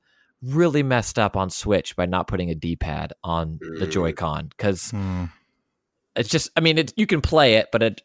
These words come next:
Speaker 1: I actually have one of the hoary, um, third-party D-pad Joy-Cons <laughs> that I, that I used to play
Speaker 3: <laughs>
Speaker 1: Tetris ninety-nine with, and I, I feel like I wish there was a, a, a D-pad option for more people. But,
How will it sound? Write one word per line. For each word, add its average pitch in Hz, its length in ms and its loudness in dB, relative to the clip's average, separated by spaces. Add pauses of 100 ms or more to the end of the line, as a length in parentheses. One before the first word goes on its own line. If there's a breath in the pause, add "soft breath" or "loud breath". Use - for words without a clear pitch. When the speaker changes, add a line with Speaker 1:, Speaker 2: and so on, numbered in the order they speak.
Speaker 1:
I - 260 0
actually 120 200 -2
have 101 160 0
one 98 120 0
of 95 60 -2
the 95 100 2
hoary, 92 640 2
um, 82 480 -8 (180)
third-party 113 540 2
D-pad 123 500 0
Joy-Cons 139 560 0
<laughs> - 100 -6
that 143 160 2
I, 151 60 2 (160)
that 156 120 4
I 127 40 8
used 120 300 2
to 110 80 -4
play 95 300 0
Speaker 3:
<laughs> 104 400 -4
Speaker 1:
Tetris 110 300 -2
ninety-nine 90 520 0
with, 80 280 0
and 95 160 -2
I, 90 120 2
I 98 80 -2
feel 95 240 2
like 85 340 0 (280)
I 104 80 2
wish 104 320 2
there 92 160 2
was 90 360 -2
a, 92 120 -4 (100)
a, 80 320 -4
a - 80 -10
D-pad 90 380 -4
option 82 280 -4
for - 140 -10
more 80 140 -4
people. 80 340 -6
But, 117 280 2